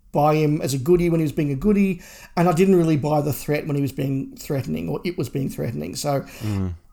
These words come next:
Speaker 1: I forgive it for an opening story, and I'm sure lots of general audience, and particularly kids, would have loved it. So I get it, but for me, I was kinda like, "I don't care about this thing."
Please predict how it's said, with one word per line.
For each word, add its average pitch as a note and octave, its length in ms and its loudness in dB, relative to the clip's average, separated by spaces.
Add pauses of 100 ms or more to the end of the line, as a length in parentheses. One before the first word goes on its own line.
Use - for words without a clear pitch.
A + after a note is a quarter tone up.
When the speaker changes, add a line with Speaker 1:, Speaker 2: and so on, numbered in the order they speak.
(120)
Speaker 1:
I F3+ 140 4
forgive G3 340 4
it A#3 240 0
for F#3+ 160 0
an E3+ 60 4
opening E3+ 320 2
story, F3 480 4 (320)
and D#3 100 0
I'm C#3+ 80 -2
sure D#3+ 380 2
lots E3 300 -4
of C#3 80 -4
general D3 420 0
audience, D#3 400 0
and D3+ 100 -6
particularly F3+ 280 -2
kids, C3+ 240 -2
would C3 80 -4
have C3+ 100 -2
loved C#3+ 220 2
it. - 120 -2
So F3+ 280 2 (320)
I B3+ 120 4
get C4+ 200 0
it, C#4 180 -2
but G3 160 0
for F3+ 140 -2
me, F#3 260 6
I F3 80 2
was E3 140 2
kinda D#3+ 300 0
like, D3+ 320 -2 (440)
"I D3 140 0
don't C#3+ 260 -4
care - 220 -10
about - 240 -10
this - 180 -12
thing." - 240 -16